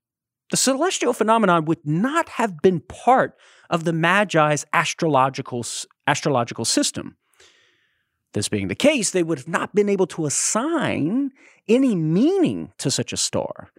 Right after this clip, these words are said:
like it being a sign of the birth of a newborn Jewish king. A new star would entail a new meaning. But for the Magi, they already had a meaning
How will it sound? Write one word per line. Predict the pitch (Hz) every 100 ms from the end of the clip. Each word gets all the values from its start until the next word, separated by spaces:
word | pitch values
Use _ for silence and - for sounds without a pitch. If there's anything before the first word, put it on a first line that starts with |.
| _ _ _ _
like | 131 143
it | 156
being | 156
a | 123
sign | - 165 151
of | 123
the | 117
birth | 147 147
of | 123
a |
newborn | 135 131 131
Jewish | 113 104 104
king. | - 302 - - _ _ _
A | 170
new | 165 185 262
star | 180 - - 269 302 135 95 123 147 -
would | 180
entail | 185 190 190
a | 151
new | 139 220 202
meaning. | 143 175 285 165 104 - - _ _ _ _ - _ _ _ _ -
But | 196
for | 202
the | 165
Magi, | 330 370 196
they | 185 240
already | 254 294
had | 202 294 359
a |
meaning | 123 104 -